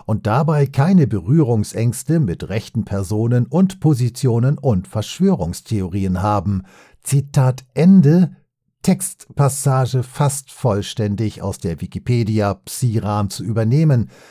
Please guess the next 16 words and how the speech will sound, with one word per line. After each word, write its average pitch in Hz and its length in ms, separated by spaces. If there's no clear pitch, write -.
denn 139 160
in 143 140
dem 131 180
Artikel 196 500
der 104 240
F - 200
R 175 240
ist - 300
diese 180 260
Syntax 135 580
von 101 200
Herrn 87 240
Geier 98 340
gar 101 240
nicht 80 240
vorhanden. 95 680